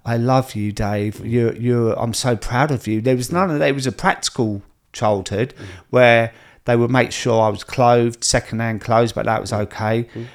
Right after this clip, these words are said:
Speaker 1: Uh, a good meal, a holiday in Cornwall once a year in a, in a tent or a caravan.
Speaker 2: Mm.
Speaker 1: But there was never emotional security.
Speaker 2: Mm.
Speaker 1: So when that happened to me, I didn't know how to manage my feelings. A-, and,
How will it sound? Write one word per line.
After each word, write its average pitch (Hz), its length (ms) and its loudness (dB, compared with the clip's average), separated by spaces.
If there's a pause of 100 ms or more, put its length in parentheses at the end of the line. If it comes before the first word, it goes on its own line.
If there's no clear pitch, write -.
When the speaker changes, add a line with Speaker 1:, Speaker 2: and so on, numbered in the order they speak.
(120)
Speaker 1:
Uh, 107 240 2
a 120 60 -2
good 131 280 2
meal, 123 480 4
a 92 200 -4
holiday 120 480 2
in 107 120 -2
Cornwall 123 500 0
once 120 320 0
a 117 60 -2
year 117 360 2
in 107 100 -2
a, 92 240 -6
in 113 160 -4
a 107 100 -4
tent 123 420 0
or 104 120 -8
a 95 40 -8
caravan. 123 460 0
Speaker 2:
Mm. - 140 -18 (220)
Speaker 1:
But 135 140 -2
there 139 120 4
was 131 160 0
never 143 500 4
emotional 131 520 2
security. 101 680 -4
Speaker 2:
Mm. 92 60 -6
Speaker 1:
So 117 360 2 (680)
when 139 360 0
that - 160 0
happened 143 380 2
to - 140 -6
me, 101 100 0
I 95 80 2
didn't 127 200 0
know 120 140 2
how 110 180 -2
to - 180 -10
manage 110 300 -6
my 107 100 -4
feelings. 98 580 -4 (540)
A-, - 180 -6
and, 113 160 2